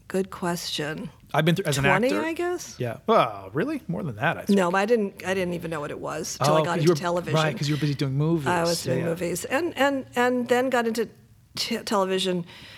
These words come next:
Speaker 1: at a really great time, but when pilots were starting to, to fall to pieces, you know, the whole notion of what that was. But I've done a bunch of pilots, and it's,
Speaker 2: Yeah.
Speaker 1: it's pretty brutal. And I have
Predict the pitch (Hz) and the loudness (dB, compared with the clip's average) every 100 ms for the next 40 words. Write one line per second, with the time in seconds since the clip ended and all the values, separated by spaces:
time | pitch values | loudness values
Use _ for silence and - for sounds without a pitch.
0 | - 233 220 196 175 160 170 - 339 208 | -2 2 4 2 0 -2 -4 -2 2 2
1 | 175 180 175 180 - 185 180 175 170 175 | 2 -2 0 -2 0 0 0 0 0 0
2 | - 165 170 190 196 185 185 175 170 - | -2 -4 -2 0 2 0 0 -2 -2 -6
3 | - - _ - 165 - - - 185 180 | -20 -20 _ -12 -12 -12 -14 -4 0 0
4 | 175 170 - - - 175 170 170 170 185 | 0 -4 -10 -18 -8 0 0 0 -2 -2
5 | 254 - 135 - - 180 170 165 180 160 | -2 -2 -6 -6 -2 0 0 0 -2 -4
6 | 160 165 185 165 147 151 - 170 165 - | -2 -4 -4 -6 -6 -6 -2 -2 -2 -10
7 | - 214 220 202 208 233 190 170 170 143 | -6 0 0 2 2 2 0 -4 -6 -4
8 | 156 233 262 247 240 240 127 240 - - | -2 0 0 0 0 -2 -2 -2 -2 0
9 | 220 185 175 170 208 202 214 254 190 | 0 0 -2 -2 0 2 2 2 -2